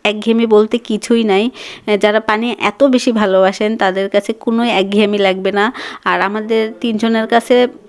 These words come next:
কক্সবাজার মানে আসলে মানে স্বর্গের মতন একটা। আহ, তো অনেক ভালো লাগছে, আমরা ক-, অনেক ছবিও তুলছি।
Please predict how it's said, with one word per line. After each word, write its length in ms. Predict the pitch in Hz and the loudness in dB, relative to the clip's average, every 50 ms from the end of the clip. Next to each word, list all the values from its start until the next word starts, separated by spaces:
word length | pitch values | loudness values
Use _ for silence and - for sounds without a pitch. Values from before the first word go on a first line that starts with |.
| - - - | -20 -8 0
কক্সবাজার 560 | - 208 208 214 214 220 220 214 220 226 226 | 2 2 2 2 0 0 0 0 2 2 0
মানে 320 | 240 233 226 233 240 247 254 | 2 2 0 2 2 2 0
আসলে 520 | 240 - 214 208 - - 226 208 208 202 | 0 -2 -4 -6 -4 -2 0 2 2 2
মানে 220 | 208 202 202 214 | 2 0 0 0
স্বর্গের 460 | 220 - - 233 226 214 220 214 208 214 | -2 0 2 2 2 2 2 2 2 2
মতন 300 | 196 190 - 208 208 214 | -2 -2 -2 -2 -2 -2
একটা। 400 | 202 202 - - - 214 254 311 - - - - - - | -2 -4 -4 -2 0 0 0 0 -4 -8 -18 -18 -12 -6
আহ, 220 | 220 196 185 190 196 202 | -2 -2 -2 -2 -2 -2
তো 120 | - 233 | -2 -4
অনেক 320 | 220 - 220 240 269 302 277 | -2 -2 0 2 4 4 4
ভালো 240 | 254 233 220 208 196 | 2 2 2 2 2
লাগছে, 580 | 190 196 202 - - - - 220 208 214 214 | 0 -2 -4 -8 -12 -6 -2 0 0 0 0
আমরা 240 | - 190 196 196 196 | 0 -2 -2 -2 -2
ক-, 180 | 196 202 185 - | -2 -2 -2 -2
অনেক 200 | 196 208 233 226 - | -2 -4 -4 -6 -6
ছবিও 320 | - - 208 202 220 226 220 | -2 -2 0 2 2 2 2
তুলছি। 680 | 220 226 208 202 - - - 220 226 226 226 220 | 2 -2 -4 -4 -6 -8 -6 -6 -6 -6 -6 -8